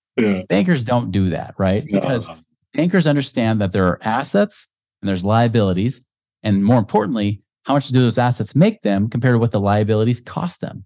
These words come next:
Speaker 2: And if
Speaker 1: Correct.
Speaker 2: it's bigger on the asset side and, and what it makes you, then over here, that's profit.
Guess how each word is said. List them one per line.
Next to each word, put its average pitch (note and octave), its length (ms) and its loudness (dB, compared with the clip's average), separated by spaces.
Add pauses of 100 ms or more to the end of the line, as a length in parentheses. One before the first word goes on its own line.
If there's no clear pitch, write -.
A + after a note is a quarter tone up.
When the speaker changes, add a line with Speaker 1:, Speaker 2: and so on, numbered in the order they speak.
(140)
Speaker 2:
And G#2 120 -4
if F#2 60 -2
Speaker 1:
Correct. E2 220 -2
Speaker 2:
it's G#2 100 -10
bigger E3+ 360 2
on A2+ 140 -2
the A2 120 -6
asset G#2+ 260 -4
side G#2+ 240 -2
and, G2+ 180 -2
and G#2+ 80 -2
what A2 120 0
it F2+ 60 -2
makes E3 320 0
you, G#2 80 -4
then F#2+ 240 -2
over F#2+ 200 -6
here, F#3+ 400 -2 (380)
that's F#2 160 -4
profit. - 520 -2